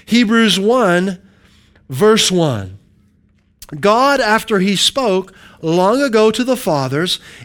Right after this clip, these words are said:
in the prophets in many, uh, portions and in many ways, in these last days has spoken to us in his Son,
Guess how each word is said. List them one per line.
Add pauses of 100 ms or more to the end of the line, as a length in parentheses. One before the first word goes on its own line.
in
the
prophets
in
many, (500)
uh,
portions
and
in
many
ways, (340)
in
these
last
days (300)
has
spoken
to
us (300)
in
his
Son,